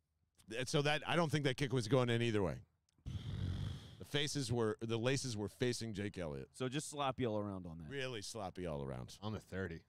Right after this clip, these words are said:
Speaker 2: Patrick Peterson? Really?
Speaker 1: <laughs> I, I guess so.
Speaker 2: Really?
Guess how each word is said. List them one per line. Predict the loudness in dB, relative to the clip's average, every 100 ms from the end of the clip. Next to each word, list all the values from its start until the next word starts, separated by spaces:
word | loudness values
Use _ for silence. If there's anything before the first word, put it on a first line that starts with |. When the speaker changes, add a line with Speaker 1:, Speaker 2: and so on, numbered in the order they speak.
| _ -4
Speaker 2:
Patrick | -2 -2 -4 -6 -4
Peterson? | -2 2 0 2 0 0 -10 _
Really? | -2 0 0 -2 -4 _ _ -10
Speaker 1:
<laughs> | -10 -10 -14 -18 -10 -2 -2 -2
I, | -10 -8 -4 -4
I |
guess | -2 -2 0
so. | 2 4
Speaker 2:
Really? | 4 2 2